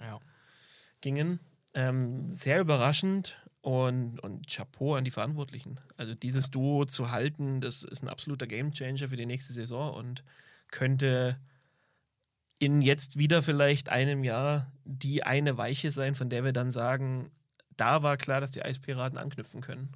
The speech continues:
Speaker 1: Mhm. Definitiv, ja. Also f-, für mich persönlich ist der wichtigste Spieler der Mannschaft Max Ballanson gewesen.
Speaker 2: Mhm.
Speaker 1: Ähm,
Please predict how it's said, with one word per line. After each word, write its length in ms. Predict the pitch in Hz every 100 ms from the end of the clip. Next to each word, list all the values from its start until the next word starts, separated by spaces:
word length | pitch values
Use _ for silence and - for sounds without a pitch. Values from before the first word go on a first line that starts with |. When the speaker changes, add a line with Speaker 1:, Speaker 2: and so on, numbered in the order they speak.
| -
Speaker 1:
Mhm. 260 | 120 170 - - _ _ _ _ _ _ _ _ _ - -
Definitiv, 600 | 117 120 110 113 104 -
ja. 200 | 104 104 - - -
Also 160 | 117
f-, 160 | 110 - _ _ - _
für 100 | 123
mich 180 | 147 151
persönlich 460 | 127 127 143 131
ist 140 | 131 -
der 100 | 120
wichtigste 400 | 135 127 - 113
Spieler 320 | - 123 120
der 120 | 113
Mannschaft 440 | 110 110 - 113
Max 180 | 113 107
Ballanson 440 | - 117 131 135 135
gewesen. 480 | 131 131 131 135 139 -
Speaker 2:
Mhm. 220 | 131 160 160
Speaker 1:
Ähm, 560 | 113 110 110 107 104